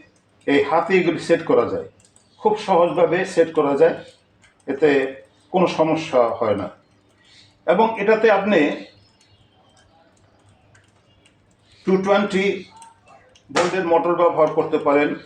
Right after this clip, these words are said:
এবং ফোর ফোরটি মোটর ব্যবহার করতে পারেন। এক হর্স থেকে পনেরো হর্স পর্যন্ত আপনি মোটর ব্যবহার করতে পারেন, কোনো সমস্যা নেই। তো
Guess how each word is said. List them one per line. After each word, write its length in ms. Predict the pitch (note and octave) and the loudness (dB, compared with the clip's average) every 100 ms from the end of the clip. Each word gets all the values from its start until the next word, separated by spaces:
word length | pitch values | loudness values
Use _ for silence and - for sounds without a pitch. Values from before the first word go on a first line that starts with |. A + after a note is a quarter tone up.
| - _ - _ - _ _ _ _ _ _ _ _ _ _ | -20 _ -20 _ -20 _ _ _ _ _ _ _ _ _ _
এবং 120 | C#3+ D3 - | 0 0 2
ফোর 160 | G3 G3 | 0 2
ফোরটি 320 | G#3 G3 F#3+ F#3 - - _ _ C#3+ | 0 0 -2 -2 -4 -14 _ _ -2
মোটর 200 | D3 D3 C#3 | 0 0 0
ব্যবহার 260 | B2+ A#2 - | 0 0 -4
করতে 200 | G#2 G#2 F#2 | -8 -8 -6
পারেন। 200 | D#2+ - _ _ _ _ _ _ _ _ _ - | -8 -12 _ _ _ _ _ _ _ _ _ 0
এক 180 | F#3+ F#3+ | 0 0
হর্স 160 | G3+ - - | -2 -2 -4
থেকে 180 | F#3+ F3+ - | -2 -2 0
পনেরো 240 | F#3+ F3 D#3+ | 0 0 0
হর্স 180 | E3 - E3 | 0 0 0
পর্যন্ত 360 | D#3+ E3+ D#3 D#3 | 0 0 0 0
আপনি 140 | C#3 C#3+ C3+ | 2 4 4
মোটর 260 | C3 D#3+ - - - _ _ _ - _ - | 4 2 0 -6 -20 _ _ _ -20 _ 0
ব্যবহার 280 | C#3+ C#3 C#3 C#3+ | 2 2 0 -2
করতে 180 | C#3 C3 | -6 0
পারেন, 140 | B2+ A#2 | 0 0
কোনো 140 | F3+ F#3 - | -2 -2 0
সমস্যা 340 | D3+ C#3 - G2 | 2 2 -2 -4
নেই। 120 | F2+ - _ _ _ _ _ _ _ _ _ _ _ _ _ - _ _ _ - - _ _ _ | -6 -12 _ _ _ _ _ _ _ _ _ _ _ _ _ -20 _ _ _ -20 -20 _ _ _
তো 60 | - | -10